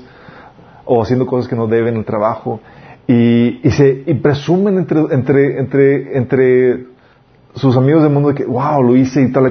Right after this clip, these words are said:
y, y, "Wow, y te saliste con la tuya", y alaban ese tipo de comportamientos.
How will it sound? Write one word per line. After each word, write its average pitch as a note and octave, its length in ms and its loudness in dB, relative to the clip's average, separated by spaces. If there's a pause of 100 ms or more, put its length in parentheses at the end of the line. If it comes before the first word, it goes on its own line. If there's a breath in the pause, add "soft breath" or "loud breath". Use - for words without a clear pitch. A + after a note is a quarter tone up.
(120)
y, B2+ 280 2
y, A2+ 120 2
"Wow, C#3 500 0
y C3 220 2
te B2 240 -6
saliste C3+ 300 0
con C#3+ 140 2
la A2+ 80 0
tuya", D3 340 2
y C3 240 0
alaban C#3 340 0
ese D#3+ 100 -4
tipo D#3+ 200 -4
de D#3 60 -2
comportamientos. C#3+ 760 -2